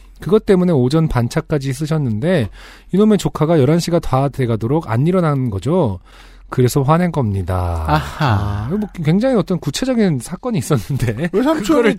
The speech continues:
Speaker 2: 잘했네.
Speaker 1: <laughs> 그런
Speaker 2: 예.
Speaker 1: 어, 그런 것을,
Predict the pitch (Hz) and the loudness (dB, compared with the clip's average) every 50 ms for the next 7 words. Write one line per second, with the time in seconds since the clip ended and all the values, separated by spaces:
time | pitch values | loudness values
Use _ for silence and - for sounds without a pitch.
0 | - - - 185 226 254 277 302 277 285 285 269 247 185 156 170 - - 254 214 | -4 -6 -2 2 2 4 4 2 2 2 0 0 2 2 2 0 0 0 -2 -2
1 | - _ _ - - - - - - 220 233 226 196 151 117 104 180 165 - - | -2 _ _ -20 -20 -20 -14 -6 -2 0 2 4 4 2 2 0 -4 -8 -10 -14
2 | - - - - - 135 135 135 127 - 165 180 185 185 185 180 175 170 - - | -14 -16 -12 -8 -4 -2 -2 -2 0 0 0 0 2 2 2 2 0 0 -2 -2
3 | 196 196 190 | -2 -2 -2